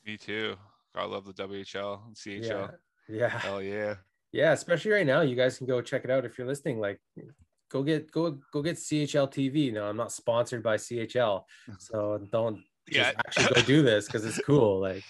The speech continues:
Speaker 2: uh, C H L T V, you get the app. You can go create a free account, and you can get, um,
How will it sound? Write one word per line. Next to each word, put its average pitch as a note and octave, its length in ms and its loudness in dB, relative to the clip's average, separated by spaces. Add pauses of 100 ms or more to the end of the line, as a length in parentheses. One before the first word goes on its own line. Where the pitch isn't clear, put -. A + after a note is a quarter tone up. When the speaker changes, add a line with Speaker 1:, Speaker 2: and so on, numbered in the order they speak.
(420)
Speaker 2:
uh, A2 320 2
C B2 240 -2
H B2 160 -2
L A#2+ 120 2
T B2 200 -6
V, C3 120 -2
you A#2+ 200 -2
get A2+ 160 -6
the A2+ 120 -2
app. A#2 260 0
You A#2 100 -8
can A#2 100 -10
go A#2+ 200 -2
create A2+ 300 -4
a A2 40 -6
free B2+ 280 -4
account, B2+ 420 -2 (520)
and B2 100 -6
you B2+ 100 -4
can C3+ 120 -4
get, C3+ 360 0
um, C3 760 -2